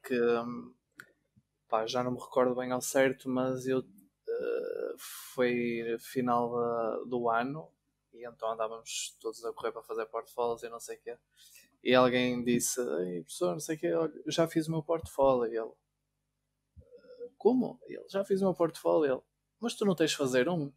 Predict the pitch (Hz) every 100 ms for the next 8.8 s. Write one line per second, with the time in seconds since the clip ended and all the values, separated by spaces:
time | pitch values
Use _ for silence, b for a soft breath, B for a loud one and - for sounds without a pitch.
0 | _ 156 - 156 143 127 131 170 135 117
1 | 113 - - - - 139 - - - 113
2 | 113 123 131 127 135 131 135 127 123 139
3 | 123 123 - - 131 131 127 127 127 139
4 | 131 113 B B B B - 110 113 110
5 | 110 113 156 - _ _ _ - 117 117
6 | 113 117 117 117 120 120 123 120 120 -
7 | - _ _ _ _ _ _ _ _ _
8 | _ - _ _ - 120 -